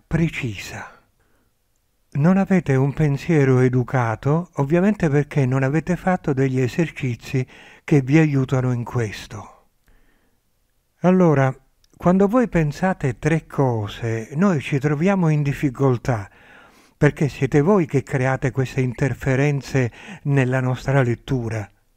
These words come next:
Quindi noi leggiamo tante cose e cerchiamo di sommare e da questa somma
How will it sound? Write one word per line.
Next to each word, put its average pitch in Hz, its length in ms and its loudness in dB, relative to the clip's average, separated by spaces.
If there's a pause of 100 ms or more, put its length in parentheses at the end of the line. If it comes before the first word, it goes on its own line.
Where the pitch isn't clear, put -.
(480)
Quindi 180 280 4
noi 165 260 4
leggiamo 147 500 2
tante 190 560 0
cose 107 680 -4 (380)
e 139 120 2
cerchiamo 175 500 2
di 143 120 0
sommare 143 680 -2
e 120 80 -4
da 127 160 -2
questa 135 340 -4
somma 120 560 -4